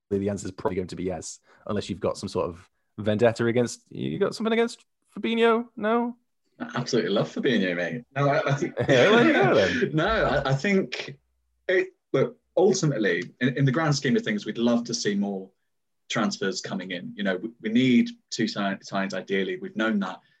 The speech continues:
Speaker 2: since the start of the window. But the fact of the matter is, is these contracts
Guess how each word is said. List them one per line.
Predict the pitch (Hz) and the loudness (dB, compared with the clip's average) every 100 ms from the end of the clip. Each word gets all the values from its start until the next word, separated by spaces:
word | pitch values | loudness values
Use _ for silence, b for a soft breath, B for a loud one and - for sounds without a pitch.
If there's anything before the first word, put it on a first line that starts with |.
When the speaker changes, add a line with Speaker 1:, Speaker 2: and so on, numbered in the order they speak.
| _ | _
Speaker 2:
since | - 110 98 | -12 -8 -8
the | - | -6
start | - 98 90 | -4 -2 -4
of | 98 | -8
the | |
window. | 90 98 95 78 - b b | -4 -2 -2 -4 -12 b b
But | - 120 | -4 -4
the | 120 | -2
fact | 117 147 - | -2 0 -2
of | 113 | 0
the | |
matter | 120 117 107 | 2 2 2
is, | 107 95 | 0 -2
is | 92 | -4
these | 110 | -2
contracts | 120 110 226 - 95 - - | -2 -4 -2 -2 -4 -6 -12